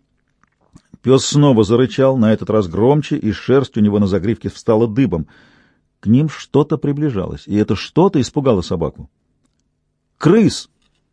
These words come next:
Наконец мальчик обернулся. Лицо его было перепачкано сажей. Он увидел собаку и быстро перевел взгляд на дорогу. Только теперь они услышали отдаленный гул мотора. Этот звук становился все громче.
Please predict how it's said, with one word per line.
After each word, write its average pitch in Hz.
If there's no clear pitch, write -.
Наконец 110
мальчик 127
обернулся. 110
Лицо 110
его 147
было 113
перепачкано 117
сажей. 87
Он 104
увидел 113
собаку 139
и 117
быстро 156
перевел 120
взгляд 113
на 123
дорогу. 107
Только 151
теперь 143
они 101
услышали 147
отдаленный 107
гул 120
мотора. 104
Этот 95
звук 107
становился 104
все 117
громче. 110